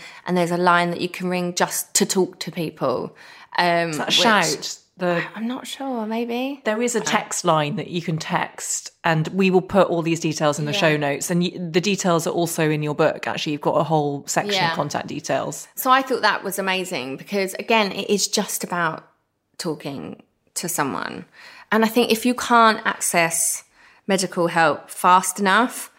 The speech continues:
Speaker 1: you just need to open up to one person, whether that's a friend, a family member, even if it does end up being someone online, just to have someone that knows where you're at and where your head's at is,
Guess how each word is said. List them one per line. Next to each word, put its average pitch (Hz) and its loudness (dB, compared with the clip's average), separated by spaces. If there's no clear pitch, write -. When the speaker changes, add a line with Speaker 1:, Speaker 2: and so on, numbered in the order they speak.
Speaker 1:
you 202 -2
just 262 2
need 233 4
to 175 6
open 208 4
up 180 2
to 185 2
one 180 4
person, 160 0
whether 202 2
that's 180 2
a - 2
friend, 180 2
a - -6
family 180 2
member, 175 -2
even 247 2
if 233 0
it - -8
does 220 0
end 196 2
up - 2
being 185 0
someone 180 2
online, 170 0
just - 0
to 226 4
have 220 4
someone 202 4
that 175 0
knows 170 0
where 180 -2
you're 165 4
at 151 4
and - -8
where 175 -4
your 165 -4
head's 170 -4
at 101 -2
is, - -4